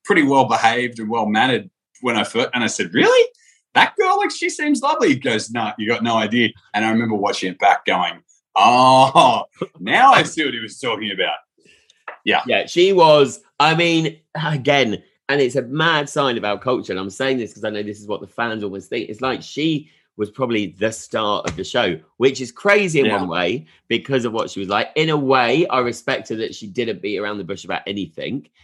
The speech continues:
Speaker 2: And I do think they were probably totally mismatched in a way, unless she put on a total different front to producers.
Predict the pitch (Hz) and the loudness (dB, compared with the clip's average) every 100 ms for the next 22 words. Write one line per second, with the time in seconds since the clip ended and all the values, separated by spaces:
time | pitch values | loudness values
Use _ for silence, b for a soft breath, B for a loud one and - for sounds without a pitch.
0 | _ 120 123 117 156 165 139 120 98 123 | _ -4 -4 0 2 2 0 -4 -2 -2
1 | 131 110 120 110 110 101 90 b _ - | -2 -2 -4 -4 -2 -2 -6 b _ 0
2 | 202 196 131 113 120 - 113 135 - - | 4 4 2 0 -2 -2 -2 -2 -2 -10
3 | - 104 98 113 101 120 123 156 151 127 | -12 -8 -4 -4 -2 -2 0 0 -2 -6
4 | 110 - - 117 95 107 85 90 101 92 | -6 -6 -2 -2 -4 -6 -6 -8 -10 -12
5 | 78 95 87 82 92 117 - 82 | -10 -10 -12 -14 -8 -8 -8 -12